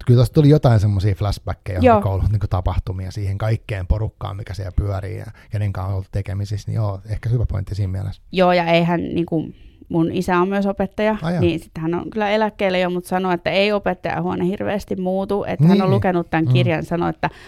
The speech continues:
Speaker 2: ois voinut kertoa hänen opettajahuoneestaan, että
Speaker 1: Aivan.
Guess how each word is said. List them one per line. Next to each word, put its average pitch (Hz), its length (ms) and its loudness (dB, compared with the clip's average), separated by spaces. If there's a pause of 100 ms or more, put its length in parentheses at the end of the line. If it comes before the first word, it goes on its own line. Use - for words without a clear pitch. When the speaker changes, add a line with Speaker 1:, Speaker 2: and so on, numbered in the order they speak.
(120)
Speaker 2:
ois 240 240 2
voinut 190 280 4
kertoa 196 340 4
hänen 185 280 2
opettajahuoneestaan, 196 1120 -2
että 180 240 -4 (140)
Speaker 1:
Aivan. 110 240 4